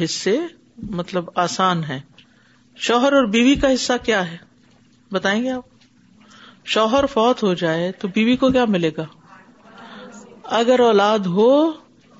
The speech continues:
تو آٹھواں، اگر نہ ہو تو چوتھا۔ اور اگر بیوی فوت ہو جائے تو شوہر کو کیا ملے گا؟ جی، اور اگر اولاد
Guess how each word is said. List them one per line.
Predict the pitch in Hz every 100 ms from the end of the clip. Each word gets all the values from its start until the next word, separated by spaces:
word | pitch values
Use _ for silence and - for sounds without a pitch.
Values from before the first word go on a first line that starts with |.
| -
تو | - -
آٹھواں، | 196 208 214 247 240
اگر | 220
نہ | 202 214
ہو | 247 240 240
تو | 302 403 - - - - - -
چوتھا۔ | 156 - - - - _ -
اور | - 220 -
اگر | 208 226 262
بیوی | 196 262 330
فوت | 330 277 269
ہو | 262
جائے | 240 254
تو | 254 240
شوہر | 233 226
کو | 233 240
کیا | 240 233
ملے | 240 240 240
گا؟ | 269 269 - - - - - - - - - _ _ - _ _ _ _ _ _ _ - 214 - - 165 - - -
جی، | 160 196 147 - -
اور | 190
اگر | 196 208
اولاد | 202 - 185 185 226